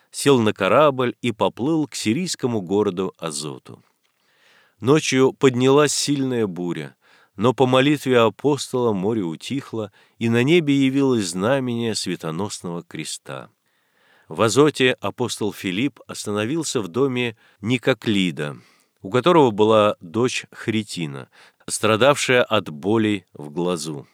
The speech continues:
Когда апостол начал проповедовать семье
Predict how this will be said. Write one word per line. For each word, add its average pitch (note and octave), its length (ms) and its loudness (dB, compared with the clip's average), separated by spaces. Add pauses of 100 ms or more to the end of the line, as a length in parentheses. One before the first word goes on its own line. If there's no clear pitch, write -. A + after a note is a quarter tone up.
(680)
Когда A#2+ 400 4
апостол A#2 580 2
начал G2+ 440 -2
проповедовать G2+ 680 -2
семье F#2+ 560 -2